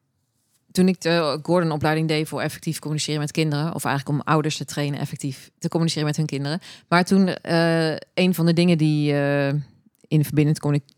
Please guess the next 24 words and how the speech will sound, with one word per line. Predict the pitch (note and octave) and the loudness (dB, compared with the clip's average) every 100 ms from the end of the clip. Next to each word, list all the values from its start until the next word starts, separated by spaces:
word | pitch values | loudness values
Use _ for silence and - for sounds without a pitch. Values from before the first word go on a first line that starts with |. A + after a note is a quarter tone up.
| - | -8
communiceren | D3 C#3 - C#3+ B2+ | -4 -2 -2 -2 0
überhaupt | C#3 D#3 E3 | 2 2 4
terugkomt, | E3 - D#3+ | 4 2 0
is | D#3 | 0
zeg | D#3 D3 | 0 0
maar | C#3+ | 0
empathisch | - D3+ D3 D3+ D#3+ | 0 0 2 2 0
luisteren | D3 C#3+ D3+ C#3 | 2 2 0 -2
of | A#2+ | -2
actief | - - D#3 | 0 2 4
luisteren. | D#3+ D#3+ D#3+ D#3 D#3+ E3+ - - _ _ | 4 2 2 0 0 -2 -12 -20 _ _
En | - E3+ E3+ - | -4 -2 -4 -2
vaak | - D#3+ D#3+ | 2 2 0
gaat | C#3 C3+ | -6 -6
dat | C#3+ | -4
dan | C#3+ | -4
over | G#2 D3 C#3+ C3+ | -2 -4 -4 -6
het | C3+ | -2
benoemen | D#3+ E3+ E3+ C#3+ | 2 4 4 0
van | C3+ C3+ | -2 -4
de | C#3+ | 0
behoefte | D#3 E3+ F3 - D#3 | 4 4 4 2 2
of | C3+ C#3 | 0 -2
zien, | - D#3 D3 | -4 -2 -4